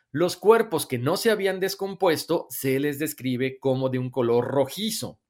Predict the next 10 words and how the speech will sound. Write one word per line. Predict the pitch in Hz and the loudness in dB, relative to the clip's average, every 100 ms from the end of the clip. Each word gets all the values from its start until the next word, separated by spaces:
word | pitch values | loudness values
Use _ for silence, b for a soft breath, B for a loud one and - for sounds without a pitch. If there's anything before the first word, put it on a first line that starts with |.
| _ | _
¿Pero | - 147 139 | 0 0 2
por | 143 - | -2 0
qué | 190 | 0
rojizo? | - 208 277 285 151 B B B B | 2 2 2 0 -2 B B B B
Ahí | 90 113 | -4 0
les | 156 165 143 | 2 2 4
va | 147 | 4
la | |
explicación | 151 - 123 117 120 123 | 2 -2 -4 -4 -4 -6
fisiológica. | 123 131 143 151 165 104 - 92 | -6 -4 0 0 -2 -6 -14 -16